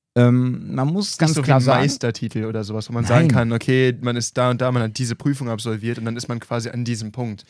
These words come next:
Speaker 1: Da gibt es
Speaker 2: Diese
Speaker 1: ja auch klare
Speaker 2: Systeme lassen
Speaker 1: din-Normen.
Speaker 2: Genau, das ist das Problem. Du kannst halt diese, diese Ausbildungen teilweise ja auch inhaltlich überhaupt nicht vergleichen. Ähm, teilweise entziehen sie sich ja sogar dem Vergleich, ne? Das ist ja
Speaker 1: Ja.
Speaker 2: gerade das Thema bei Selbstschutz immer wieder. Da haben wir auch schon in der Vergangenheit oft drüber gesprochen,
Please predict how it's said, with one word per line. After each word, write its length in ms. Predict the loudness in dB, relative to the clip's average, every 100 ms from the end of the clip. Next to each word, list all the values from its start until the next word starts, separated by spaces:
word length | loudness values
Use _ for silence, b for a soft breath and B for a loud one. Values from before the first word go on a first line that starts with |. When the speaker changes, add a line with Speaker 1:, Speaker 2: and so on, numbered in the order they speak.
| -8
Speaker 1:
Da 80 |
gibt 200 | -4 -2
es 80 | 0
Speaker 2:
Diese 80 | 2
Speaker 1:
ja 40 |
auch 60 | 4
klare 220 | 4 6
Speaker 2:
Systeme 160 | 6 8
lassen 120 | 8
Speaker 1:
din-Normen. 560 | 10 10 8 4 2 -2 _ _
Speaker 2:
Genau, 200 | 0 0
das 100 | 0
ist 100 | -4
das 40 |
Problem. 300 | -4 0 0 0
Du 60 |
kannst 300 | -2 -4 -4
halt 140 | -4 -4
diese, 320 | -2 -2 -4 b b
diese 460 | -6 -4 -2 -2 0
Ausbildungen 640 | 2 2 2 -2 0 -2
teilweise 360 | -2 0 0 2
ja 100 | 2
auch 100 | 0
inhaltlich 500 | 2 2 4 2 0
überhaupt 300 | 0 0 -2
nicht 120 | -4
vergleichen. 520 | -2 0 0 0 -2 -6 b b b b 2
Ähm, 360 | 4 4 2 -2 -8 -4
teilweise 320 | 2 4 4
entziehen 420 | 0 -2 2 2
sie 120 | 2 0
sich 200 | -2 -2
ja 100 | -2
sogar 240 | 0 -2
dem 140 | -2
Vergleich, 580 | -4 -4 -2 -2 -4 -6
ne? 140 | -6 -4
Das 100 | 4
ist 60 |
ja 60 | 4
Speaker 1:
Ja. 40 |
Speaker 2:
gerade 140 | 4 2
das 100 | 0
Thema 260 | 0 0
bei 200 | 0 0
Selbstschutz 500 | 0 -2 -2 -8 -8
immer 220 | -6 -4
wieder. 200 | -2 -2
Da 100 | 0
haben 100 | -2
wir 80 | -2
auch 80 | -4
schon 140 | -2
in 20 | -2
der 100 | -2
Vergangenheit 260 | -4 -4
oft 140 | -4 -2
drüber 140 | -2
gesprochen, 380 | -2 2 2